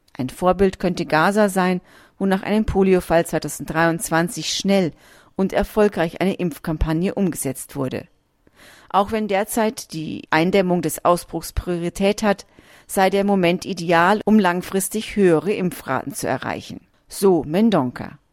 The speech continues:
Unser Ziel muss sein, die Routineimpfungen auf neunzig Prozent zu steigern, um Kinder dauerhaft zu schützen,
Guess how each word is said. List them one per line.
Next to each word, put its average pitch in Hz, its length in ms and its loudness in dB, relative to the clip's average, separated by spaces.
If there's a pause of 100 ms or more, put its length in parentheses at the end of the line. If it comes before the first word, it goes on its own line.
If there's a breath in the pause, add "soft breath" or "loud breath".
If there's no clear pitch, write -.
(240)
Unser 180 260 2
Ziel 269 320 4
muss 208 280 2
sein, 190 340 0 (320 soft breath)
die 180 80 -2
Routineimpfungen 208 1120 2
auf 196 200 2
neunzig 214 460 0
Prozent 214 440 0
zu 214 120 -4
steigern, 185 560 0
um 175 160 -4
Kinder 214 340 2
dauerhaft 135 640 0
zu 214 120 -8
schützen, - 520 -4